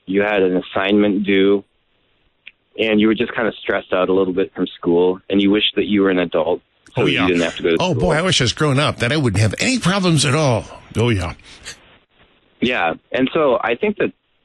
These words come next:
Speaker 1: it's just reversed now. So now we look back at when we're kids and we think, "Oh, those were the days we didn't have any problem." When we did, we were stressed out from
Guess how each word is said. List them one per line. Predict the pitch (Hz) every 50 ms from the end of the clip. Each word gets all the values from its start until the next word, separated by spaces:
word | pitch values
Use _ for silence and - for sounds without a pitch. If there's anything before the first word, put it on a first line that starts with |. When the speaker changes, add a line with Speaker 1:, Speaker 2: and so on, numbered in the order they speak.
| _ _ _ _ _ _ _ _ _
Speaker 1:
it's | - 120 - - -
just | 143 135 - -
reversed | 104 95 85 - 80 78 87 107 - - - - - - _ _ _ _ -
now. | 107 107 104 107 110 117 - _ _ _ _ _ _ _ _ _ _ _ _ - -
So | 131
now | 117 113 113 120 131
we | 147 165 156
look | 139 131 123 -
back | - 101 98 98 -
at | 107 90
when | 87 92 90 87
we're | 80 80 76
kids | - - - 82 87 95 110 -
and | 98 90 85
we | 85 85
think, | - - 85 78 73 -
"Oh, | 95 95
those | 90 101 117 110
were | 107 92
the | 82 78
days | - 82 76 76 76 -
we | 90 95
didn't | 95 90 85
have | 82 80 73
any | 76 82 85 80
problem." | - - 76 65 62 - _ _ _ -
When | 98 110 120 117
we | 127 123
did, | 113 156 190 - - 120 - 135
we | - 104
were | 120 123 120
stressed | - - - 151 135 - - -
out | 135 131 120 - -
from | 113 98